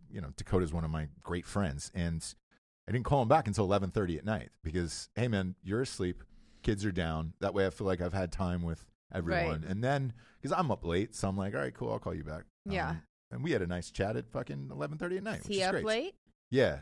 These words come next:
Speaker 1: yeah. Uh, most creative people are, where if you're constantly working on shit or thinking about shit, like, you're up late. And, um, you know, all of this week,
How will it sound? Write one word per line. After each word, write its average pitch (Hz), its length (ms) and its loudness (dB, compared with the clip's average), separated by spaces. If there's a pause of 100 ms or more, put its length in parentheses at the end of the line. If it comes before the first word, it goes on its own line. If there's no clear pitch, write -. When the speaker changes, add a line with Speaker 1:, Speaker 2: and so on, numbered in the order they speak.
(160)
Speaker 1:
yeah. 87 200 -2
Uh, 160 80 0
most 226 300 2
creative 175 380 4
people 87 360 0
are, - 220 -4 (520)
where 101 420 2 (1200)
if 117 200 -2
you're 175 140 8
constantly 139 760 2 (160)
working 107 360 2
on 95 200 0
shit 98 240 0
or 87 60 2
thinking 95 420 -2
about 80 220 -2
shit, - 320 -4
like, 82 340 -6
you're 92 220 -6
up - 240 -4 (140)
late. 69 320 -10 (240)
And, 82 340 -4
um, 78 420 -4 (580)
you 120 100 0
know, 92 200 2 (260)
all 131 220 8
of 101 80 0
this 120 260 0
week, 87 380 -2